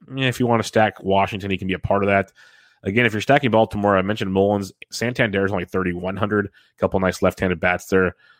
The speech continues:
for the O's. Um, going below three K now, though. You got, uh, Manny Margot at twenty-nine. Good value versus the lefty.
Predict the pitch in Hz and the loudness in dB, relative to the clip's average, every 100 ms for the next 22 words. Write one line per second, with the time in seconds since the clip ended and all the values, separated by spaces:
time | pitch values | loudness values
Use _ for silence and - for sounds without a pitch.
0 | _ - 101 90 85 101 107 110 104 101 | _ 2 4 4 2 4 6 6 2 -4
1 | - _ _ _ _ 92 90 90 110 113 | -12 _ _ _ _ -4 -4 -2 0 2
2 | 104 107 107 110 95 107 107 107 107 104 | 4 4 4 -2 -2 0 2 2 2 2
3 | 120 98 95 - 92 87 - 95 117 107 | -2 -6 -12 -6 -6 -6 -6 -2 0 0
4 | 90 101 110 - 110 107 101 95 87 95 | 2 2 2 -2 -2 -2 -2 -2 -2 0
5 | 98 92 - 92 107 104 110 107 | 0 -2 -6 0 0 0 -2 -2